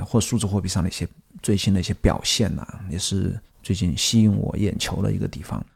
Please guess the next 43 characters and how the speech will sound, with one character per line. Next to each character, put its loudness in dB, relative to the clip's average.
那 4
它 2
独 4
家 8
的 8
一 10
个 8
区 -6
块 2
链 8
呢， 2
叫 4
做 0
Ton，T 2
O 6
N 6
啊， 2
它 -4
是 -2
一 -2
个 0
Telegram 6
Open 8
Network 4
的 -4
一 -4
个 -4
缩 0
写， -2
也 -2
就 -2
是 2
电 8
报 8
开 4
放 4
网 0
络 0
的 0
一 -4
个 -4
缩 -2
写。 -4